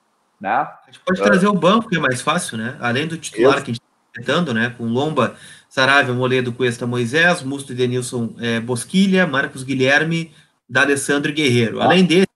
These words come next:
Speaker 1: vou
Speaker 2: viajaram.
Speaker 1: botar aqui, ó. Botei, botei aqui embaixo, ó. Esse
Speaker 2: Pô,
Speaker 1: teu
Speaker 2: isso que, isso que é, isso que é eficiência, né?
Speaker 1: Que loucura, né?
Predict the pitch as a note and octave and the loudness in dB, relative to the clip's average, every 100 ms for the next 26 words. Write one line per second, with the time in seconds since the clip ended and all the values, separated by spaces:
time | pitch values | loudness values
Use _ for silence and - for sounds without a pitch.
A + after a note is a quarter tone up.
0 | _ - C#3 A2 G#2 A2+ C3 D3 E3 G3 | _ -4 0 4 4 4 2 2 2 2
1 | C#3+ F#2 G#2 - E3 E3+ G#2+ G#2 D3 D#3+ | 2 0 -2 0 -2 -2 -4 -2 -4 -4
2 | D#3 D#3 F3+ - A#2 B2+ - G#2+ C3+ E3+ | -2 0 0 0 -2 -2 -6 -6 0 4
3 | D3 C3+ F#3 - E3 E3 C#3 C3 G3 G#3 | 4 4 2 0 -2 -2 0 2 2 2
4 | G3 F#3+ E3+ E3+ E3 C#3 A#2 A#2+ E3+ F#3+ | 0 2 2 4 2 0 -2 -4 -2 0
5 | F#3 F3+ - - C3 C#3+ E3+ A2 G#2 A2 | 2 0 0 -4 -2 0 -2 -6 -8 -12
6 | _ - C#3+ D#3 A2 - C#3 C#3+ G2 E2+ | _ -2 0 2 0 0 0 2 0 -4
7 | B2 D#3 | -10 -14